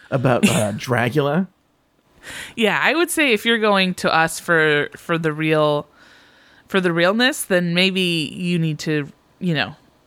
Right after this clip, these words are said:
Speaker 2: reevaluate your priorities, because we're
Speaker 1: Yeah.
Speaker 2: more, I feel like we're more color commentary,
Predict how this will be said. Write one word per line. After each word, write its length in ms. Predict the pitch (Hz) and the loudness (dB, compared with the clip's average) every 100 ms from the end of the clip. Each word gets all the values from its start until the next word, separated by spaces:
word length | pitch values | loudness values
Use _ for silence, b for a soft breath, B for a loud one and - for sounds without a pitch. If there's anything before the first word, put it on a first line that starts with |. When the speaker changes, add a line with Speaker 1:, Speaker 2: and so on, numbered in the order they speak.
| 185 | -2
Speaker 2:
reevaluate 640 | 190 170 156 147 147 - | 2 2 4 2 0 -4
your 100 | - | -6
priorities, 640 | - 151 151 - - - | -4 -4 -4 -8 -10 -12
because 300 | - 196 233 | -6 0 0
we're 120 | 214 175 | 6 6
Speaker 1:
Yeah. 120 | 254 | 6
Speaker 2:
more, 100 | 269 | 4
I 140 | - | 2
feel 160 | 277 427 | 0 2
like 180 | 427 311 | 2 2
we're 160 | 254 262 | 0 2
more 240 | 233 185 | 2 2
color 420 | - - 190 160 | 0 0 2 2
commentary, 680 | - 160 143 135 139 131 - | 0 -2 0 -2 -8 -12 -14